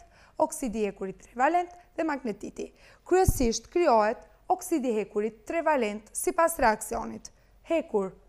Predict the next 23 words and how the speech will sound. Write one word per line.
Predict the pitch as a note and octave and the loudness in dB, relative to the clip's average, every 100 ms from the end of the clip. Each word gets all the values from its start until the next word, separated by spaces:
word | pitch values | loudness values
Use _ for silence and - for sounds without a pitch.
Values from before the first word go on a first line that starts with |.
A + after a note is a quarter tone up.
| _ | _
plus | B3+ A#3 A#3 - | 0 0 -2 -4
oksigjen, | G#3+ G#3+ - F3+ A#3 E4+ - _ _ _ | -4 -2 -8 -4 -4 -4 -8 _ _ _
oksid | F#4+ F#4+ F4 - - | -2 0 -6 -6 -4
hekuri | A3 - G#3+ A3 - _ - | -4 -2 -2 -2 -8 _ -2
trivalent. | C#4 A#3+ G3+ G3+ G#3 - _ _ - _ _ _ _ _ _ - | 2 2 0 -2 -10 -14 _ _ -20 _ _ _ _ _ _ -4
Ju | A#3 A#3+ | 0 0
rikujtoj | A#3+ C4 B3+ F4 F4 - | 0 -4 2 2 2 2
edhe | D4 D#4+ E4 | 0 2 -2
një | D4 | 0
herë | A#3+ B3 C4+ | 0 2 4
reaksionin | B3+ B3+ - A#3 A#3 C4 C4+ | 4 0 -4 -2 -2 -2 -2
kimik | E4 C4+ G#3+ - _ _ | -2 -2 -4 -10 _ _
të | D#4 | -4
bashkëveprimit | B3+ C4 G#3 A#3+ C4 B3 A3 | 0 0 -2 -4 -2 -4 -4
të | A3 | -6
hekurit | F#3 A3 A3 D#4+ F4 - | -4 -4 -2 -4 -4 -8
me | C#4+ D#4 | -6 -6
oksigjenin. | D4+ D4+ G#3 G#3+ G#3 G#3 G3+ _ _ - | -6 -6 -2 -2 -4 -12 -18 _ _ 6
Do | D4+ | 8
jetë | C4+ G3+ - - - | 8 6 -4 -16 -4
hekur | A#3 A3+ F4+ A4 - _ _ - | -4 0 0 0 -10 _ _ -2
plus | D4+ - - | -2 -2 -8
oksigjen, | G#3 G#3 - F3+ A3 C#4+ | -10 -8 -12 -4 -2 -2